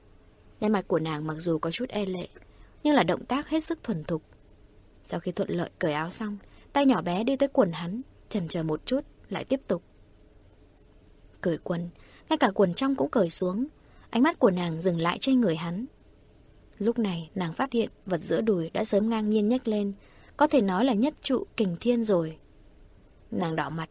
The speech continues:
nhưng vẫn vượt qua e lệ, lấy tay nhỏ bé sờ nhẹ. Mới nhẹ nhẹ đụng như vậy đã khiến Lãnh Thanh Phách không tự chủ thở dốc vì kinh ngạc. Khi nàng dịu dàng vuốt ve, bình tĩnh thường ngày của hắn đều vất ra sau ót.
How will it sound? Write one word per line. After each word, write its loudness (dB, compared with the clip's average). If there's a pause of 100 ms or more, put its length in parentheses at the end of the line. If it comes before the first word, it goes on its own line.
(140)
nhưng 2
vẫn 2
vượt 2
qua -4
e 0
lệ, -2 (380)
lấy 6
tay 2
nhỏ 4
bé -4
sờ 2
nhẹ. -6 (920)
Mới 4
nhẹ 4
nhẹ -4
đụng 0
như -2
vậy -4
đã 0
khiến 0
Lãnh 0
Thanh -2
Phách -4 (160)
không 0
tự 2
chủ 0 (100)
thở 0
dốc -2 (100)
vì -2
kinh 0
ngạc. -6 (880)
Khi 2
nàng 2
dịu -2
dàng -2
vuốt 0
ve, -4 (380)
bình 6
tĩnh 4
thường 4
ngày -2
của 0
hắn -2 (140)
đều 4
vất 0
ra 0
sau 0
ót. -2